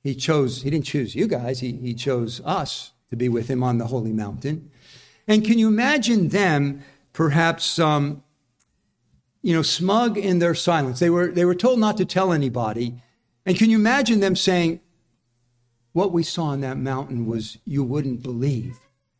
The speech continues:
but we can't tell you, of course"? And can you imagine that uh, uh, arousing in them a sense of jealousy and indignation and, and resentment, right? As they're competing for,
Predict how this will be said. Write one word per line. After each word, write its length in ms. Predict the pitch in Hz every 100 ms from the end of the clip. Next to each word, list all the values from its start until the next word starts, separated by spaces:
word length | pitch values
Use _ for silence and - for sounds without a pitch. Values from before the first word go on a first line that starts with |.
| _ _ _ _ -
but 120 | 196
we 100 | 165
can't 280 | 196 196 -
tell 200 | 147 113
you, 180 | 95 - _ _ _
of 60 | -
course"? 340 | 107 110 - _ _ _ _ _ 185
And 100 | 180
can 120 | 220
you 80 | 233
imagine 420 | 240 262 202 202
that 320 | 214 165 - - - -
uh, 80 | 190
uh, 260 | 185 175 160
arousing 600 | 165 190 226 220 190 180
in 100 | 175
them 220 | 190 156
a 40 | 147
sense 340 | 196 175 -
of 160 | 147 - -
jealousy 580 | - 202 196 - 185 165
and 100 | 175
indignation 840 | 190 170 135 147 175 - - 131
and, 200 | 143 120 -
and 140 | 175
resentment, 640 | 165 151 202 196 170 147
right? 300 | 135 170 202
As 140 | 160 151
they're 100 | 160
competing 600 | 180 160 - 233 208 185
for, 280 | 180 160